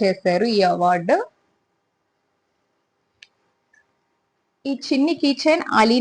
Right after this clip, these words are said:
నా బర్త్‌డేకి ఇచ్చాడు. So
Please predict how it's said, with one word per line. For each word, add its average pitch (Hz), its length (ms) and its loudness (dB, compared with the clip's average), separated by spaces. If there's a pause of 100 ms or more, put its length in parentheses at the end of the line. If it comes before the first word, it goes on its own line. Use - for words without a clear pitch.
నా 247 60 6 (360)
బర్త్‌డేకి 208 480 6
ఇచ్చాడు. - 380 -4 (3750)
So 294 80 0